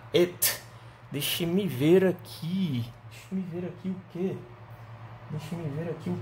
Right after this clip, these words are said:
quê, ó. É, um livro. Um livro, por exemplo, ó. Deixa eu pegar esse livro de português aqui da outra escola que eu dou aula. Is it?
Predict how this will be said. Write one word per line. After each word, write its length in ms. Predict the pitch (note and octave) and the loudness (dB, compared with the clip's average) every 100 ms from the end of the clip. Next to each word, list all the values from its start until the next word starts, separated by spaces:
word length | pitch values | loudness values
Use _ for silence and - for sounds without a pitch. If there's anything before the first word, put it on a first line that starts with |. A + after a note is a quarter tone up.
| - | -2
quê, 160 | E3 D#3 | 0 2
ó. 160 | B2 A2+ - - | 2 2 -4 -4
É, 720 | C#3 D3 D3+ D3+ D#3 D3+ D3 - - - - - - - - - - - - - - - - - - - - | 2 6 8 8 8 6 4 0 -12 -18 -18 -18 -18 -18 -16 -16 -16 -18 -18 -18 -18 -18 -18 -18 -16 -16 -4
um 140 | C4 A#3+ | 4 6
livro. 440 | C#4 F3+ C3 A#2+ - | 6 4 4 -2 -2
Um 140 | D4 | 0
livro, 320 | C4 A#3 F3+ | 4 6 4
por 100 | F#3 | 6
exemplo, 420 | G3+ D3 F#3+ - C3 | 4 6 6 6 6
ó. 140 | A2 - - | 4 2 -12
Deixa 160 | - - | -4 -2
eu 60 | D3+ | 6
pegar 240 | F3 D#3 | 8 8
esse 180 | D#3+ E3 | 6 6
livro 240 | D#3 E3 | 6 4
de 60 | D#3 | 2
português 580 | D#3+ D#3 D3 C3 E3 C#3 | 0 -2 -2 2 2 2
aqui 220 | B2+ D#3+ | 0 4
da 120 | C#3 | 8
outra 200 | C#3+ D3 | 8 6
escola 320 | - - C#3+ | -2 4 4
que 100 | C#3 | 4
eu 60 | D3 | 2
dou 140 | C#3 | 4
aula. 340 | C#3+ D3 A#2 - - - - - - | 6 6 2 -4 -14 -18 -18 -6 2
Is 300 | A4 G#3 G3 | 4 6 10
it? 340 | G#3+ - - | 10 10 4